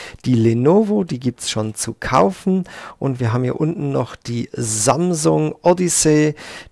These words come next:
Die gibt's, ähm, nicht zu kaufen momentan und die wird wahrscheinlich auch nicht nach Europa kommen.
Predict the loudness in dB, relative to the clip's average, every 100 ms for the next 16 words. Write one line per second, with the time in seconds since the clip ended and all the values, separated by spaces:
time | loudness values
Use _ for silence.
0 | -4 -2 -2 -6 -8 -4 -4 -2 0 0
1 | 0 -6 -8 -4 0 0 -2 -10 -8 -8
2 | -4 2 4 2 -2 -4 -4 -6 -2 0
3 | -2 -4 0 2 4 2 -2 -8 -6 -4
4 | -4 -4 -4 0 0 0 -4 -2 -2 -4
5 | -4 -6 -6 -8 -8 -8 -2 -2 -4 -6
6 | -4 -2 -2 -2 -2 -4 -6 -6 -8